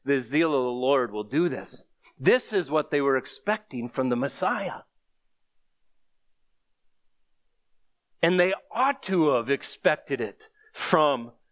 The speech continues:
the Messiah, because the Messiah will do all that in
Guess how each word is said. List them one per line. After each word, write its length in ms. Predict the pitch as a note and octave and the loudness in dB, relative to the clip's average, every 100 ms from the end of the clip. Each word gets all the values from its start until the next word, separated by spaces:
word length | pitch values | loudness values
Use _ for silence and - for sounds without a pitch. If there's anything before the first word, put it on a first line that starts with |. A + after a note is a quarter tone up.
| - | -2
the 140 | D#3+ | 0
Messiah, 640 | D3+ - - C#3 A#2+ B2 | 0 -2 0 2 2 2
because 460 | C3 D3+ F#3+ F3 D3+ | 0 0 2 2 0
the 120 | D#3+ | -2
Messiah 540 | F3+ F#3+ - G#3+ A3 A#3 | 0 2 4 4 4 2
will 160 | A3 | 0
do 480 | G#3+ G#3+ C4+ B3+ - _ | -2 -2 0 0 -4 _
all 340 | - F3+ E3+ D3 | 2 4 4 2
that 540 | D3+ D3+ C3+ - - _ _ _ _ _ _ _ _ _ _ _ _ _ _ _ _ _ _ _ _ | 2 2 0 -6 -20 _ _ _ _ _ _ _ _ _ _ _ _ _ _ _ _ _ _ _ _
in 420 | F#3 E3+ D3 C3+ | 0 2 0 -4